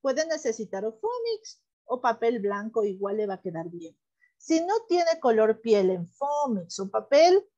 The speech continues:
lo puede hacer primero con blanco y luego lo va a pintar para que sea la face. After that, you need black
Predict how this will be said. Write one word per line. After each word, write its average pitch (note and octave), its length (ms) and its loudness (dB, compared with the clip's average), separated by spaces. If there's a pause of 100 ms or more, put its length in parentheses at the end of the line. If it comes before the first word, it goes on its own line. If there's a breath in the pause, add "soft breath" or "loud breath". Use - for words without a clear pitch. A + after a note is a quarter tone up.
(120)
lo A#3 220 -2
puede A3 300 -2
hacer A#3 600 -2
primero A3 460 -8
con D4+ 180 -10
blanco B3 380 -4
y A#3+ 40 -4
luego F3+ 280 -6
lo F#3 140 -4
va F3 80 -6
a F3 80 -12
pintar B3 400 -6
para B3 160 -6
que - 100 -20
sea - 240 -14
la F#4 220 -14
face. E4 640 -6 (480)
After A3 500 0
that, G#3+ 300 0
you B3+ 160 -4
need G3 240 -4 (140)
black G3 520 2